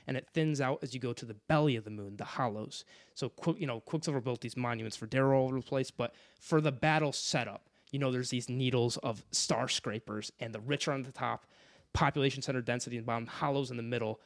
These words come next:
So when the bombs are dropping, and you know, like, the three different stages of where the battle's going on,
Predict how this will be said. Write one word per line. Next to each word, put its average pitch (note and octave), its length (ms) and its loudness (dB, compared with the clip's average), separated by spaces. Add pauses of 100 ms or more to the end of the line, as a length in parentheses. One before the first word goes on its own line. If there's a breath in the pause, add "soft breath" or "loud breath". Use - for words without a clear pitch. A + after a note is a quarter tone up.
So - 180 -2
when C3 300 0
the B2 120 -8
bombs C#3+ 440 0
are A#2+ 60 -2
dropping, A2+ 460 -2
and B2+ 120 -4
you B2 80 -2
know, C3+ 160 4
like, C3 160 0
the - 80 -14
three B2+ 260 -4
different B2 260 -4
stages - 680 -4 (400)
of A#2+ 380 0
where B2+ 280 2
the A#2 80 -4
battle's A#2 360 0
going A2 280 -4
on, A2 300 -4